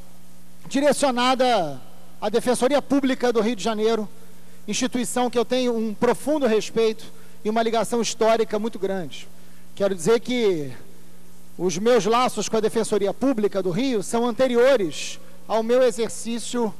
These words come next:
no mandato como deputado estadual. Vossa Excelência sabe que eu sou um militante de direitos humanos há muitos anos, que fui membro de algumas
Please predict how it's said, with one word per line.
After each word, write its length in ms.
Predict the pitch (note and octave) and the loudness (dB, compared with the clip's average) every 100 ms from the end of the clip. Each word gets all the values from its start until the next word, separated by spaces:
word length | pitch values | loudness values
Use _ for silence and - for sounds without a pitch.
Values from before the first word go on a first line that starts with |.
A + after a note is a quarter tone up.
| - - - | -10 -10 -6
no 100 | G#3 | -2
mandato 480 | A3+ A3 G#3 A3+ A3 | 0 0 2 0 0
como 160 | A3+ A3 | -4 0
deputado 380 | G#3+ - G#3+ G3 | -2 0 -2 -2
estadual. 500 | G#3+ G3+ F3 D3+ C3 - - - - - - - | -2 0 0 -2 -4 -8 -10 -10 -10 -10 -10 -4
Vossa 240 | A3 - | -4 -2
Excelência 300 | G#3 G#3+ A3+ | -4 -2 -2
sabe 440 | - A#3+ A#3+ E3+ C3 - - - - - - | 0 2 2 0 -6 -10 -10 -10 -10 -10 -6
que 480 | A3 A3+ A#3+ A3+ G3+ | -4 -2 0 2 2
eu 100 | G3 | 2
sou 140 | - | 0
um 40 | A3 | 0
militante 420 | A3+ G#3 A#3 A#3 | 0 0 0 0
de 60 | G#3 | 0
direitos 280 | G#3+ A3 - | 0 0 0
humanos 260 | G#3+ A3+ | -2 0
há 60 | G#3+ | -2
muitos 240 | A#3 D#3+ | -4 0
anos, 460 | A3+ B3 G3+ - - - - - - - | 2 2 -2 -8 -10 -10 -10 -10 -10 -8
que 140 | G#3 | -6
fui 560 | G3 A3+ A#3 G3+ D3+ C3 - - - | -4 0 2 2 -2 -4 -10 -10 -6
membro 420 | G3 B3 B3+ G#3 | 0 2 4 2
de 100 | F3+ | 4
algumas 760 | G3 F#3+ A3 F#3+ D#3+ C#3 - | 4 4 0 -2 -2 -6 -8